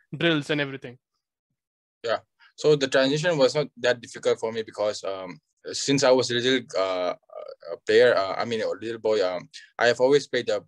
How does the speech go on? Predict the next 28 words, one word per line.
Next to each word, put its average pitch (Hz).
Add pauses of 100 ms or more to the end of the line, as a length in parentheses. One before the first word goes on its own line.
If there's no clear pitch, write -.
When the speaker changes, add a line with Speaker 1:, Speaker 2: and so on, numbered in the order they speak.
(160)
Speaker 2:
guard 113
position. 101
So 95
Speaker 1:
Hmm. 85
Speaker 2:
even 123
though, 110
uh, 92
I'm -
a -
little 120
taller 117
than 107
most 113
of 104
the, 95
uh, 87 (500)
uh, 95
players, 117
uh, 92
in 98
my 104
age 101
group, 104 (480)
I, 107
I've 104
always 117
been, 107
um, 92